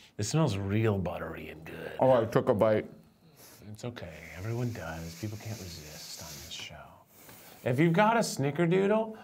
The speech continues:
Speaker 1: hold
Speaker 2: Mm.
Speaker 1: it up right now and then put it right in front of your face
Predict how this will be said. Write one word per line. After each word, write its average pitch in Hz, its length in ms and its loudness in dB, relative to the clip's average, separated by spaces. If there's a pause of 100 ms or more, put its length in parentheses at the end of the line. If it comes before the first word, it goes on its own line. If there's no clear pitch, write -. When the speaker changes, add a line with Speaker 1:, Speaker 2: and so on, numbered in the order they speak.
(140)
Speaker 1:
hold 156 300 2
Speaker 2:
Mm. 202 60 4
Speaker 1:
it 170 40 6
up 151 380 2 (400)
right 120 180 2
now 113 420 4 (240)
and 98 80 -8
then 85 120 -4
put 98 120 -6
it 110 120 -2
right 87 180 -4
in 95 80 -10
front 101 140 -8
of 87 80 -8
your 82 100 -8
face - 560 -14